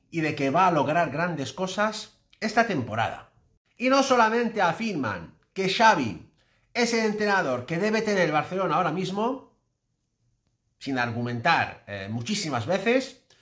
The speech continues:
sino atacan, insultan, faltan respeto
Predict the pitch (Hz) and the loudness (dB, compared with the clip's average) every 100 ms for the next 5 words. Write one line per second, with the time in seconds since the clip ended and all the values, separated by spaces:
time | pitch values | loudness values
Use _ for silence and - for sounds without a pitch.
0 | _ _ _ _ - 285 269 180 143 185 | _ _ _ _ -10 0 6 6 6 4
1 | 190 214 240 247 240 165 127 - 202 214 | 4 4 2 0 -2 0 -2 -2 -4 -2
2 | 220 226 226 214 208 208 175 143 135 - | 0 2 0 0 0 2 0 -2 -6 -6
3 | 190 214 277 - | -4 -2 -4 -6